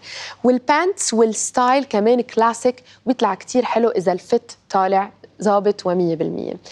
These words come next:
الأزرق والأبيض هن من الألوان سيف، وهن من الكومبينيشن يلي العالم تتجرأ تجربها وبتحبها، لأنه هن لونين كتير، يعني، الناس بتحبهم. الأزرق كل العالم، مثلًا أخضر، في ناس بيقولوا إنه ما بحب الأخضر، ما بلبس أخضر،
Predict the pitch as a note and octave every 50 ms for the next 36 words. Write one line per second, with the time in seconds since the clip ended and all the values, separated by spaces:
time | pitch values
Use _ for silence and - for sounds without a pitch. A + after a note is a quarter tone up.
0 | - - - _ _ - - - - B3+ B3 B3 C4 C4 C4 - - G#3 G#3 -
1 | - A3 G3+ G3 A3 A3 A3+ - - _ - G#3 A3+ A3+ A3 G3+ G3 F#3+ F#3+ -
2 | F#3+ F#3+ F#3+ G3+ G3+ F#3+ F3+ - _ _ _ - - - - B3 B3+ C#4+ D#4+ -
3 | - - - - - _ - G#3+ A3+ B3+ C4 B3+ A3 G3+ F#3+ F#3 - - G3+ F#3+
4 | F3 G3 G#3+ A3+ A#3+ A3+ - B3 A#3+ A3+ G#3 F#3 F#3 F#3 F#3 F#3+ F#3 G#3 A3+ A#3+
5 | B3 B3 B3 - - - _ - - G#3+ F#3 - A#3 C#4 D4 D4 C4 G#3+ - -
6 | - - F#3+ G3 F#3 F#3+ G#3 G3 G#3+ A3+ A#3+ - G3+ F3 G3 - - B3 B3 G3+
7 | F#3 F#3 G3+ G#3+ - - - - - - A3 A3 G#3+ G#3 A#3+ C4+ C4 A#3+ G#3+ G3+
8 | G3 G3+ G#3 G#3+ A3+ A#3 A#3 - - - - - - _ - - - - - C#4+
9 | D#4 D#4 - - - - F#3+ F#3 F3+ F#3 F#3+ G3 G#3 A3+ A3 - F#3+ F#3+ - -
10 | F#3 E3+ E3+ E3+ E3+ - - A#3+ B3 A3+ C4 B3+ - - - - - - - _
11 | _ _ _ _ _ - - D#4 E4 E4 D#4 B3+ G3 G3+ A3+ A3 G#3+ - G3+ G3
12 | - G#3 G3+ - - - - - - A#3+ A#3+ C4 C4 - - A#3 A3+ A3+ A#3+ A#3+
13 | A#3+ - - - - - _ - - F#3 E3+ A#3+ A#3 G#3+ - G#3 G#3+ G#3+ G#3 G#3
14 | A3 A#3 A#3+ - - G3 F3+ F3+ - G3 - - A3 A3+ A3+ A3 G#3 G3+ F#3 G3
15 | F#3 E3+ F3+ - - - - - - -